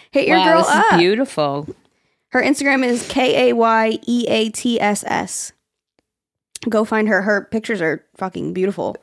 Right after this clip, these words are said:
Speaker 2: I mean, I just wanna eat that fresh tomato basil and
Speaker 1: Mm.
Speaker 2: mozzarella, like, right now.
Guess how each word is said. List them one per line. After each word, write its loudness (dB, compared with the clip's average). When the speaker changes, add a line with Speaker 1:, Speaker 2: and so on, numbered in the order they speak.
Speaker 2:
I 0
mean, -2
I 2
just -6
wanna 0
eat -4
that -2
fresh -2
tomato -2
basil 0
and -2
Speaker 1:
Mm. 2
Speaker 2:
mozzarella, 2
like, 0
right 0
now. -2